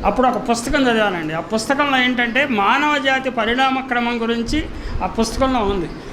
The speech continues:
ప్రపంచంలో మనిషి అనేవాడు ఎక్కడున్నా సున్నా నుంచి ఐదు సంవత్సరాల వరకు ఎట్లా బిహేవ్ చేస్తాడు, ఆఫ్రికాలోను ఆసియాలోను యూరోప్లోను అన్ని చోట్ల అట్లానే బిహేవ్ చేస్తాడు.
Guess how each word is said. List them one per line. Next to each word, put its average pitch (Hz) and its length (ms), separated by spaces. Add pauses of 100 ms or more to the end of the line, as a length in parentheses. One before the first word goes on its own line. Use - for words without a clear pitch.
(200)
ప్రపంచంలో 302 800
మనిషి 247 380
అనేవాడు 277 320
ఎక్కడున్నా 247 720 (1500)
సున్నా 294 420
నుంచి 294 440
ఐదు 262 220
సంవత్సరాల 247 480
వరకు 247 220
ఎట్లా 240 180
బిహేవ్ 226 360
చేస్తాడు, 190 520
ఆఫ్రికాలోను 269 880
ఆసియాలోను 262 1040
యూరోప్లోను 262 640
అన్ని 226 160
చోట్ల 262 240
అట్లానే 247 300
బిహేవ్ 214 320
చేస్తాడు. - 340